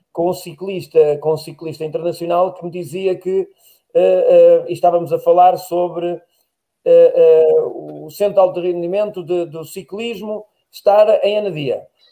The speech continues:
O centro de alto rendimento da canoagem está em Montemor.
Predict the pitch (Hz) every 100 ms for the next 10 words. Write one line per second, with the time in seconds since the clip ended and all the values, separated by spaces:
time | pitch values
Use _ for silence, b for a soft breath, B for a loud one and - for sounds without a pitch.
0 | _ 147 - 220 214 180 190 185 175 185
1 | 185 196 180 170 180 190 185 190 214 208
2 | 202 202 190 196 202 143 165 131 -